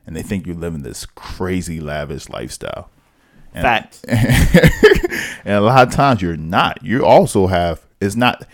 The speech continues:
Speaker 1: and somebody says, somebody said, "More problems, more money, more problems." It's not really more money, more problems. It's more money, different problems.
Speaker 2: Mm-hmm.
Speaker 1: And a lot of times people don't understand, yes, you,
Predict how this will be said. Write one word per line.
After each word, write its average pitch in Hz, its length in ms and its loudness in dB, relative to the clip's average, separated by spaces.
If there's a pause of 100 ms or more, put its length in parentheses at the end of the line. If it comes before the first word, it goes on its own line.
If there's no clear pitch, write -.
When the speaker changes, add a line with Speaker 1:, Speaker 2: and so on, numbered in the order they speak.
(140)
Speaker 1:
and 101 140 -6
somebody 127 240 0
says, 90 520 -4 (920)
somebody 139 300 0
said, 98 400 -2
"More 104 260 0
problems, 104 760 0 (160)
more 117 180 2
money, 123 240 2
more 104 180 0
problems." 90 520 -2
It's 85 140 -10
not 98 240 -4
really 90 200 -4
more 80 200 -8
money, 82 260 -6
more 73 200 -10
problems. - 520 -10 (260)
It's 80 140 -12 (280)
more 104 200 0
money, 95 440 -2 (100)
different 110 300 -4
problems. - 480 -10
Speaker 2:
Mm-hmm. 139 200 -18 (200)
Speaker 1:
And 90 80 -6
a 90 40 -4
lot 110 180 2
of 113 40 -4
times 110 200 -2
people 123 180 -4
don't 120 140 0
understand, 104 540 -4
yes, 98 340 -6 (100)
you, - 220 -14